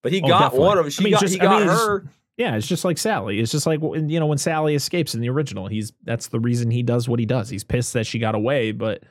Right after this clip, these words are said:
Speaker 2: it's more of like, you know, you don't know the, all the other psychological bullshit that he had to go through too, because
Speaker 1: Yeah.
Speaker 2: you can guar-, I can guarantee Leatherface was groomed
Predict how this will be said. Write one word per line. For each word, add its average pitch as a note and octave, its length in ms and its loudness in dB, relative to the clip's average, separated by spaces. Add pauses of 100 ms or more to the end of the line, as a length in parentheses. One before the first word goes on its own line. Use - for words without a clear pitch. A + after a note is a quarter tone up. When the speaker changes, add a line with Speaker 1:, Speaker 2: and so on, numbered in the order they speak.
(520)
Speaker 2:
it's B2 220 -4
more C3 280 2
of A#2 140 -2
like, G#2+ 460 -2 (460)
you E3 100 -2
know, C3+ 80 2
you D3+ 120 2
don't F3 180 0
know D3+ 180 2
the, C3 220 0
all C#3 180 0
the B2 100 0
other C3 160 0
psychological G#2 640 -2
bullshit G#2 460 -2
that G#2 100 -2
he A2 60 0
had G#2+ 140 -2
to G2+ 60 -2
go G2 140 -2
through G2 220 -8
too, A#2+ 400 -4 (120)
because A2+ 320 0 (160)
Speaker 1:
Yeah. A2 140 -8
Speaker 2:
you F#3+ 80 -2
can D4+ 220 -2
guar-, G#3+ 440 -2
I - 120 -2
can A#3 160 -4
guarantee A3 540 0
Leatherface B2+ 600 0
was G#2+ 160 -2
groomed A#2 640 -2